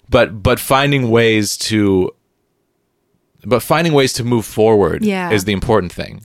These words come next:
Speaker 2: And
Speaker 1: And, like, cur-
Speaker 2: acknowledging that it's just a thought. It's
Speaker 1: It's
Speaker 2: a
Speaker 1: just a
Speaker 2: thought that's
Speaker 1: thought. Yeah,
Speaker 2: coming to
Speaker 1: absolutely.
Speaker 2: you.
Speaker 1: Yeah.
Speaker 2: You didn't ask for
Speaker 1: It doesn't
Speaker 2: it.
Speaker 1: mean that you are suicidal and going to act on it
Speaker 2: Yes.
Speaker 1: just because this thought has occurred to you.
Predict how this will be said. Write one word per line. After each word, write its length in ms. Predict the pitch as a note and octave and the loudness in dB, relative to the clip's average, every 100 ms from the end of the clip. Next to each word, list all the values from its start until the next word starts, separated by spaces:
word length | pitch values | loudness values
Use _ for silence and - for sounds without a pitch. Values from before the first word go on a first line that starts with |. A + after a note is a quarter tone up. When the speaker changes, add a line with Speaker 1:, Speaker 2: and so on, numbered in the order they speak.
| - | -4
Speaker 2:
And 140 | - | -2
Speaker 1:
And, 20 | |
like, 100 | D#4+ | 0
cur- 60 | C4+ | 2
Speaker 2:
acknowledging 440 | A#3+ B3+ C4 C4 | 2 2 0 0
that 120 | B3 A3+ | 0 -2
it's 100 | - | -6
just 160 | A3 | -8
a 60 | A3+ | -6
thought. 400 | - G3 D#3+ - | -2 0 -2 -6
It's 80 | - | -6
Speaker 1:
It's 80 | - | -4
Speaker 2:
a 20 | |
Speaker 1:
just 100 | B3 | 0
a 40 | B3+ | 2
Speaker 2:
thought 80 | |
that's 220 | G#3 F#3 - | 2 0 0
Speaker 1:
thought. 40 | |
Yeah, 60 | C4+ | 0
Speaker 2:
coming 140 | B3+ | 2
to 40 | A#3 | 0
Speaker 1:
absolutely. 300 | B3+ A#3 G#3+ G3+ | 0 0 0 -2
Speaker 2:
you. 140 | G#3 G#3+ | -6 -4
Speaker 1:
Yeah. 140 | G3+ | 0
Speaker 2:
You 40 | F#3 | 2
didn't 200 | A#3+ A#3 | 2 2
ask 280 | G#3+ - | 0 -6
for 100 | - | -6
Speaker 1:
It 60 | B2 | 0
doesn't 240 | C#3+ E3 C3 | 2 2 0
Speaker 2:
it. 40 | |
Speaker 1:
mean 160 | C3 B2 | -2 -2
that 120 | G2 | -2
you 220 | A2+ A#2 | 0 2
are 220 | F2 G#2 G2+ | 2 0 0
suicidal 720 | - G#2 - G2+ G2+ G2+ D2 | -4 -4 -2 0 2 2 0
and 200 | F2+ G2 | -4 -4
going 220 | G2+ G2 | -4 -2
to 80 | F#2 | -2
act 300 | E2+ F#2 - | -4 -6 -6
on 120 | E2+ | -8
it 180 | E2 - | -10 -14
Speaker 2:
Yes. 260 | - F#3 - | -10 -8 -6
Speaker 1:
just 160 | F#2+ - | -6 -6
because 260 | G#2+ F#2 | -4 -4
this 160 | F#2 - | -4 -6
thought 220 | F2+ F2+ | -4 -4
has 140 | F2 | -6
occurred 300 | E2 - E2+ | -10 -8 -8
to 100 | - | -8
you. 140 | E2 | -10